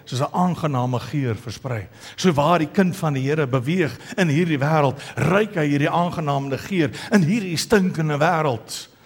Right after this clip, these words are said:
is daar iets wat goed ruik. In hierdie donker wêreld is daar 'n stukkie lig. In hierdie stikkende wêreld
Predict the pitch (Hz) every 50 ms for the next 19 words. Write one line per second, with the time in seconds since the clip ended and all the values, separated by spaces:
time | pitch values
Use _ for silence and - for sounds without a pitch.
0 | - - - 208 165 - 160 151 - - 330 - - 190 170 - - - 214 208
1 | 185 151 151 127 107 - - - - - - - - - 220 214 214 185 175 196
2 | 175 185 196 233 269 208 202 196 190 185 165 160 165 165 156 131 - - - -
3 | - - 165 - 175 165 160 160 - - 262 - - 208 190 196 220 233 - -
4 | - - - - - - - - _ _ _ _ _ _ _ _ - - _ _
5 | _ _ _ _ _ - 135 127 127 127 113 - - 170 - 170 147 139 123 120
6 | 123 120 117 117 107 92 - - - - - - -